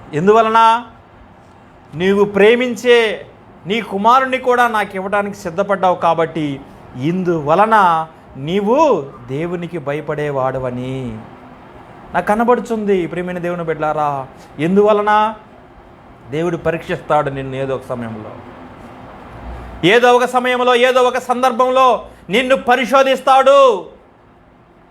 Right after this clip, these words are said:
నిలబడతావా? ముందు నిలబడటానికి సిద్ధమేనా? అసలు దేవుని మాట చెప్పినప్పుడు దాన్ని చేయడానికి ఇష్టపడతావా? ఆ సమయం వస్తే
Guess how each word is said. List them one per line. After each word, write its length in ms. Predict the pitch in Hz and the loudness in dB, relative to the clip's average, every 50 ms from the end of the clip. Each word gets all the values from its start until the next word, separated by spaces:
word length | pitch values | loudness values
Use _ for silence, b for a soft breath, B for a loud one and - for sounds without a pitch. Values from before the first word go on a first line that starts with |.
| _ - - - - - - - - - - - - 151 | _ -20 -20 -20 -20 -20 -20 -20 -20 -20 -20 -16 -6 -2
నిలబడతావా? 680 | 165 190 214 226 240 233 233 226 226 233 233 240 294 330 - - - - - - - - - - - - - - - - - 151 | 2 2 4 4 4 4 4 4 4 4 4 2 2 -2 -6 -16 -20 -20 -20 -20 -20 -20 -20 -20 -20 -20 -20 -20 -20 -20 -12 -8
ముందు 180 | 180 226 254 | -4 -2 0
నిలబడటానికి 720 | 269 226 202 214 247 254 277 269 240 277 262 254 254 226 | 0 2 2 4 4 4 4 2 4 2 2 2 0 -4
సిద్ధమేనా? 640 | 196 233 208 190 254 262 254 254 240 240 247 330 - - - - - - - - - - - - - - - - - - - - - - - - - - - - - - - | -6 -6 0 2 2 2 2 2 2 0 0 -2 -4 -10 -18 -20 -20 -20 -20 -20 -20 -20 -20 -20 -20 -20 -20 -20 -20 -20 -20 -20 -20 -20 -20 -20 -20 -20 -20 -20 -20 -8 -8
అసలు 280 | - 165 - 269 254 254 | -6 0 0 2 2 2
దేవుని 400 | 202 196 226 240 262 269 262 269 | 4 6 6 6 6 4 0 -2
మాట 600 | 254 240 233 233 254 269 240 277 269 240 202 - - - - - - - - - - - - - - - - 240 | -4 -4 -2 0 0 2 2 4 4 4 2 0 -6 -14 -20 -20 -20 -20 -20 -20 -20 -20 -20 -20 -20 -2 0 0
చెప్పినప్పుడు 480 | 254 254 277 277 269 269 269 277 247 | 0 0 -2 -2 -2 0 0 0 2
దాన్ని 240 | 233 269 269 254 247 | 2 2 2 2 -2
చేయడానికి 540 | 190 - 220 233 262 262 277 269 254 - - | -2 0 2 2 4 4 2 0 0 -2 -6
ఇష్టపడతావా? 760 | 190 - - 269 277 285 285 285 269 247 247 240 240 240 - - - - - - - - - - - _ - - - - - - - - _ - - - - - - - - - - - - - - - - - - | -6 -2 -2 0 2 2 2 4 2 2 4 4 2 0 -2 -6 -14 -20 -20 -20 -20 -20 -20 -20 -20 _ -20 -20 -20 -20 -20 -20 -20 -20 _ -20 -20 -20 -20 -20 -20 -20 -20 -20 -20 -20 -20 -20 -20 -20 -18 -4 0
ఆ 140 | 180 233 240 | 2 2 2
సమయం 440 | - - 202 226 240 277 285 269 247 | 0 -2 -4 0 2 2 2 4 4
వస్తే 680 | 247 247 247 - 302 277 262 233 233 247 262 269 269 | 2 2 0 2 2 2 4 4 2 0 -2 -2 -6